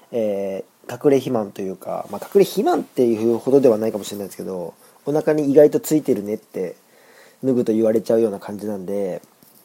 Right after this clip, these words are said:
まあ、脂肪が多くてこの体重っていうよりも、筋肉を増やしてこの体重にしたいなっていうのがあって、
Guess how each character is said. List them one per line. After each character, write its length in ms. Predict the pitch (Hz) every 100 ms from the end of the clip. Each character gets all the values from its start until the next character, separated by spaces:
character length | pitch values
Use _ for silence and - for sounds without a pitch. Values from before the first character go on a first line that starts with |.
| _ _ -
ま 100 | 135
あ、 20 |
脂 80 | 110
肪 360 | - 151 190 180
が 80 |
多 160 | 190 202
く 140 | -
て 80 | 165
こ 100 | 156
の 120 | 135
体 200 | 131 127
重 140 | 117 123
っ 20 |
て 140 | - 127
い 40 |
う 40 |
よ 60 | 117
り 40 |
も、 280 | 113 113 104 -
筋 160 | 214
肉 260 | 196 175 165
を 180 | 160 147
増 100 | 156
や 100 | 156
し 100 | -
て 180 | 160 151
こ 140 | 147
の 80 | 127
体 180 | 123 113
重 140 | 117
に 320 | 113 110 101 -
し 120 | -
た 100 | 117
い 80 | 101
な 200 | 95 95
っ 20 |
て 180 | 92 -
い 100 | 101
う 40 |
の 80 | 95
が 100 | 90
あ 20 |
っ 40 | 92
て、 500 | _ - 95 80